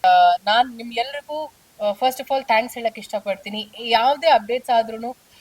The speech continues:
ತುಂಬಾ ಚೆನ್ನಾಗಿ ಪ್ರಮೋಟ್ ಮಾಡಿ ಅದನ್ನ, ಆ, ಪ್ರತಿಯೊಬ್ರಿಗೂ ರೀಚ್ ಮಾಡ್ಸಿದ್ದಕ್ಕೆ. And ಈಗ್ಲೂ ಕೂಡ, ಆ, I just request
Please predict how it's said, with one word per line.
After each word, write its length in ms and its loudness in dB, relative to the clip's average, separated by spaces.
ತುಂಬಾ 240 -2
ಚೆನ್ನಾಗಿ 400 -2
ಪ್ರಮೋಟ್ 440 -4
ಮಾಡಿ 300 -8
ಅದನ್ನ, 300 -4
ಆ, 100 -6
ಪ್ರತಿಯೊಬ್ರಿಗೂ 640 -8
ರೀಚ್ 300 -10
ಮಾಡ್ಸಿದ್ದಕ್ಕೆ. 560 -10
And 100 2
ಈಗ್ಲೂ 360 -6
ಕೂಡ, 200 -6
ಆ, 380 2
I 80 0
just 280 -12
request 460 -6